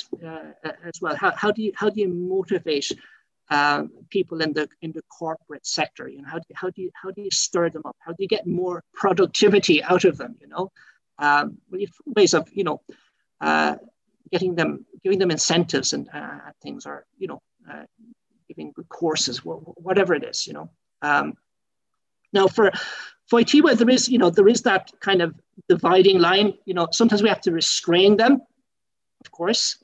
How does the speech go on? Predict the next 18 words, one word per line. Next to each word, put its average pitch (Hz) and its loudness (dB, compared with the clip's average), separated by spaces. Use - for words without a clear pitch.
uh, 151 0
this 160 -4
spontaneous, 165 -2
you 170 0
know, 151 -6
volcano. 175 0
Uh, 165 2
and 180 2
other 233 6
times 240 4
we 233 0
have - -4
to 226 4
assimilate 190 2
it, 147 -6
we 165 -6
have 175 -4
to 175 4